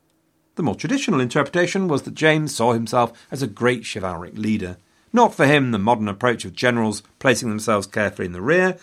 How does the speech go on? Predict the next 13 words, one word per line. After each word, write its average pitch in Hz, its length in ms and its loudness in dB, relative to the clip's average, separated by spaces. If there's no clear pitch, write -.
to - 80 -10
direct 98 460 0
operations. - 720 0
No, 147 260 6
James, 170 420 0
he 131 160 -6
would 131 200 0
be 117 200 -4
in 98 120 -10
the 98 80 -10
thick - 320 -8
of 85 80 -14
it. - 180 -16